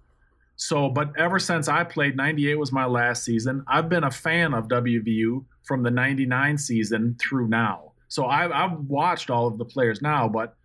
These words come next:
I would have never had the opportunity to meet any of the older players had it not been for Huggins and bringing back and having the alumni weekend and all that. So it's been a lot of fun to meet all of those guys, and I see a lot of my teammates as well.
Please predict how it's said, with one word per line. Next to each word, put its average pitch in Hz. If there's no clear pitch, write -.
I 165
would 185
have 127
never 156
had 151
the 139
opportunity 139
to 127
meet 131
any 135
of 123
the 123
older 139
players 98
had 143
it 120
not 120
been 127
for 120
Huggins 120
and 107
bringing 120
back 110
and 110
having 117
the 110
alumni 110
weekend 110
and 101
all 98
that. 107
So 101
it's 139
been 165
a 160
lot 135
of 123
fun 131
to 123
meet 123
all 107
of 98
those 104
guys, 107
and 110
I 117
see 135
a 120
lot 117
of 101
my 110
teammates 92
as 87
well. 92